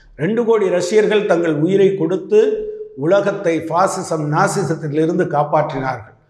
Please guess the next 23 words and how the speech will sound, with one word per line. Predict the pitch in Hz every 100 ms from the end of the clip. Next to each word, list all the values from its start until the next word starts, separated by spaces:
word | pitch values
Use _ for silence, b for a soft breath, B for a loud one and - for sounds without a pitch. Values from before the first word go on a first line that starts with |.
| _ _ - -
ம-, | 139 147 139 147
முசோலினியையும் | 156 190 185 165 151 143 143 175 214 -
ஹிட்லரையும் | 147 175 165 143 139 202 208
டூஜோவையும் | 156 170 175 151 139 160 262 - - -
தோற்கடித்து | - 196 - 196 165 190 151
ஓட | 165 160
விரட்டினார்கள். | 131 147 147 120 110 - - _ _ _ _ _ _ -
நீங்க | 110
அதை | 107 131 156
விடுங்க. | 190 214 202 - -
இப்ப | - 131
சமீபத்துல, | 135 151 190 196 196 190 - - - - _ _ _ _ _ _ -
அஹ், | 151 151 156 147
கொரோனா | 175 196 214 208
வந்தது, | 175 170 151 151 151 - - - - - - _ 175
கைதட்டுங்க, | 196 196 151 143 156 143 - - - -
மணி | 160 185 214
அடிங்க | 202 147 143 151 135 - - -
என்று | - 170 226 277
உங்க | 170 165
பிரதமர் | 170 190 190 160
சொல்லிட்டு | 156 156 156
இருந்தார். | 143 123 143